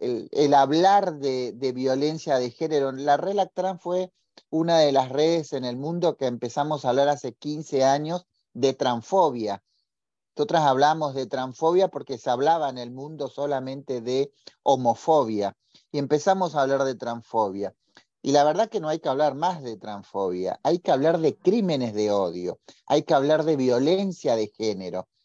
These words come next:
La transfobia fue un vocabulario que empezamos a usar, pero ya no hay que usarlo porque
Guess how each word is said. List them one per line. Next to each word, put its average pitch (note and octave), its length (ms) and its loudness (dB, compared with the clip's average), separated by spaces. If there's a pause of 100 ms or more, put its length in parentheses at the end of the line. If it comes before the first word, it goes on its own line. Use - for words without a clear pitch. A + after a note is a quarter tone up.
(340)
La B2 140 2
transfobia D#3+ 720 4
fue D3 420 2
un C#3 220 -10
vocabulario C3 760 0
que B2+ 100 -10
empezamos C3 540 -10
a B2 60 -4
usar, C3+ 360 -2
pero A#2 260 -2 (420)
ya D3 140 0
no D3+ 140 -2
hay D#3+ 120 4
que C#3+ 120 -6
usarlo C3+ 540 0
porque A2 520 -8